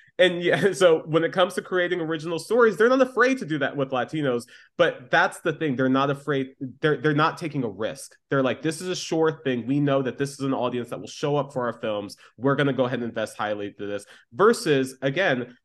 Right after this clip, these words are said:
just kind of coming up with the best stories they can, reaching big demographics and taking risk on those demographics, taking risk on, you know, these stories from cultures that are not the ones that have been shoved down our throats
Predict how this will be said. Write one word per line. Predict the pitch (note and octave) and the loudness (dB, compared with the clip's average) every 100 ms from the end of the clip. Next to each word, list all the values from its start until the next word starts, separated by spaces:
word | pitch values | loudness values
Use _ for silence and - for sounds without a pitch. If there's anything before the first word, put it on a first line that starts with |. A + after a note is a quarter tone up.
| - | -2
just | E3+ F#3 - | 0 0 -2
kind | - F#3 | -4 -4
of | E3+ | -4
coming | - D3+ D#3+ D3 | -4 -4 0 0
up | C#3+ - | 0 -2
with | D3 | -2
the | D3+ | -2
best | - B2+ C3+ | -2 -4 -4
stories | - C3 B2+ B2+ | -2 -2 -2 -2
they | A2+ | -6
can, | G#2+ - A#2 C#3+ F#3+ - - _ | -6 -6 -6 -4 -6 -12 -20 _
reaching | C3 C3+ D#3 C#3 - | -2 0 0 -2 -2
big | - D3 D3 | -2 0 2
demographics | D3 C3+ C3 C#3 D#3+ | 0 2 0 -2 -6
and | C#3+ | -8
taking | C#3 E3 G3+ F#3 D3+ | -6 -8 -8 -6 -2
risk | C4 - | -2 0
on | F#3 | 0
those | B2 A2 | 0 -2
demographics, | A2 F#2+ - E2 D#2 F2+ - | -4 -6 -6 -8 -10 -12 -10
taking | F3 F#3 G#3+ D3+ | -8 -4 -4 -2
risk | G3 A#3 - | -2 -2 -2
on, | D3 C#3 B2+ - - D#3 | 2 4 2 -2 -16 -8
you | E3+ | 0
know, | F#3 C#3 C3+ B2+ | 4 4 4 -2
these | C#3 D3+ - | -6 -4 -4
stories | E3 F3 F3 D#3+ D3 - - | -2 0 2 0 -4 -12 -2
from | D#3 C#3+ C#3 - | 0 2 -2 -6
cultures | D3+ D#3 D#3+ D#3 D3 | -2 -2 0 -2 -2
that | D3+ C#3 - | 0 0 2
are | D3 | 2
not | D3 C3 C3 C#3 D#3+ | 4 2 2 -2 -4
the | |
ones | C#3+ C#3+ C#3+ | -4 -4 -4
that | C3 | -6
have | C3+ | -4
been | D3 | -6
shoved | - C3 C3+ | -2 -2 0
down | C#3 | 0
our | C3 B2 | 0 -4
throats | C3+ D#3+ | -2 -2